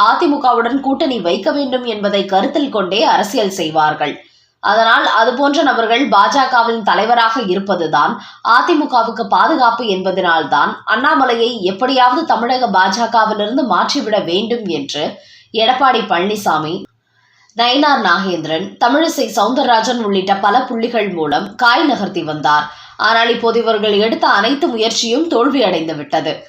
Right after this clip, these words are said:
அண்ணாமலை தான் தமிழக பாஜகவின் தலைவர் என்ற அப்பாயின்மெண்ட்டையும் அடித்து விட்டார்களாம். அந்த அளவுக்கு சென்னையில் தமிழக பாஜக தலைவர் அண்ணாமலை தனக்குத்தானே கொடுத்து கொண்ட சவுக்கடி டெல்லி வரை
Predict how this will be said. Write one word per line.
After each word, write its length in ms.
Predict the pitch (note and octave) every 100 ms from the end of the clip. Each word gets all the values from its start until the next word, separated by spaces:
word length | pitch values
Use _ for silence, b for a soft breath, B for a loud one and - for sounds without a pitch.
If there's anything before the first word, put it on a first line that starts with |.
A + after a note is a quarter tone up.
| B B -
அண்ணாமலை 540 | B3+ C#4+ D4 A#3+ F#3 -
தான் 220 | C#3+ A3 -
தமிழக 440 | B3+ D#4+ F4 D4
பாஜகவின் 680 | G#3+ - C4 A#3+ A#3+ A3 G#3+
தலைவர் 400 | G3 G#3+ B3+ A#3
என்ற 320 | G3+ E3 - E4+
அப்பாயின்மெண்ட்டையும் 840 | G3 G3+ C#4 D#4 B3+ A#3+ A#3 C4 C4
அடித்து 340 | A#3+ G#3 G3+
விட்டார்களாம். 720 | E3 D#3 D#3+ D#3 D#3+ D#3 D3 B B B B
அந்த 240 | A#3 C#4 C#4+
அளவுக்கு 400 | G3+ E3 - F3 -
சென்னையில் 560 | - C4+ C4 C4+ D#3+ E3+ -
தமிழக 440 | A#3+ D4+ F4 D#4
பாஜக 540 | A3 G3+ G#3+ A#3+ A#3+ A3+
தலைவர் 340 | G3+ G3 G3
அண்ணாமலை 500 | E3+ E3+ G#3+ F3 E3+ C#4+
தனக்குத்தானே 640 | - F#3+ C4 - C#4 B3+ C4
கொடுத்து 340 | C4 G#3 G3+ -
கொண்ட 260 | G#3 F#3 F#3
சவுக்கடி 540 | F#3 F#3+ F3+ D3 D#3 - B B F#3
டெல்லி 320 | B3+ C#4 F#4
வரை 220 | A#3+ A3